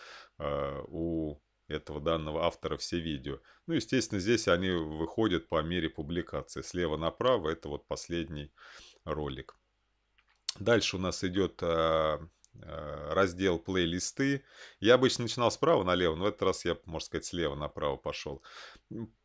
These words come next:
плейлисты — это все ролики, э, на Ютубе. Есть возможность, то есть д-, два вида группировок. Первое — это в плейлисты, и ещё сами плейлисты можно составлять в разделы.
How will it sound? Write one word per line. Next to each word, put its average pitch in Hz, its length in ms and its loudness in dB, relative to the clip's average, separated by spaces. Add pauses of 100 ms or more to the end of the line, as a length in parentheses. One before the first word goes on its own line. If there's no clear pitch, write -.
(180)
плейлисты — 120 640 4
это 110 180 4
все 95 680 4
ролики, 113 680 2 (480)
э, 82 440 2
на 92 120 -2
Ютубе. 107 560 2
Есть 110 240 0
возможность, 92 600 0
то 85 80 -4
есть 73 140 -6
д-, 82 320 -8
два 87 280 4
вида 90 260 0
группировок. 90 600 -2
Первое — 78 320 2
это 80 120 -6
в - 80 -16
плейлисты, 107 600 0
и 110 160 -6
ещё 110 300 -2
сами 92 380 0
плейлисты 98 580 -2
можно 92 280 0
составлять 101 580 -2
в 95 60 0
разделы. 78 540 0